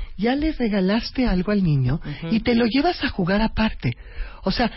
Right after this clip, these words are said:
Speaker 1: no es para entrete-, no es entretenerlo para que no le haga daño al niño, al bebé. Es entretenerlo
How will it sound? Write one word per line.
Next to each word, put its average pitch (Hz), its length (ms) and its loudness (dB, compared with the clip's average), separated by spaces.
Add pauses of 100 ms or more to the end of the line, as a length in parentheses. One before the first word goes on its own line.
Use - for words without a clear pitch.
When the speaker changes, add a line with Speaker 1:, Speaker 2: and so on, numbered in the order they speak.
(140)
Speaker 1:
no 302 140 4
es - 140 -2
para 403 220 0
entrete-, 190 500 0
no 233 120 2
es 320 140 0
entretenerlo 214 680 0
para 175 220 0
que 170 140 -4
no 185 140 2
le 208 120 4
haga 202 220 2
daño 175 380 2
al 151 200 4
niño, 190 400 2 (440)
al 151 160 0
bebé. 151 380 2 (360)
Es 285 180 0
entretenerlo 190 880 0